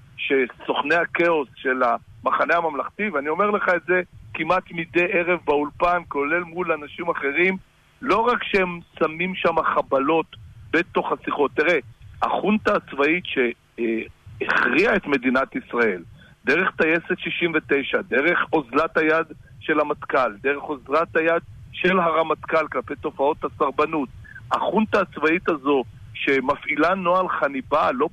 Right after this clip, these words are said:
פחות ולא יותר, כך אומר גבי אשכנזי, כלפי מדינת ישראל. החונטה הצבאית הזו שמרמה, אין מילים אחרות, שנה וחצי ישבו בממשלה, לא דיברו על, אה, אה, חוק הגיוס, אה, קיבלו את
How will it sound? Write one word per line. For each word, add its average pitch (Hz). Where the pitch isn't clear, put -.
פחות 180
ולא 160
יותר, 160
כך 151
אומר 151
גבי 147
אשכנזי, 147
כלפי 135
מדינת 151
ישראל. 131
החונטה 202
הצבאית 170
הזו 170
שמרמה, 139
אין 196
מילים 190
אחרות, 165
שנה 175
וחצי 175
ישבו 147
בממשלה, 156
לא 165
דיברו 165
על, 143
אה, 139
אה, 135
חוק 175
הגיוס, 175
אה, 127
קיבלו 156
את 202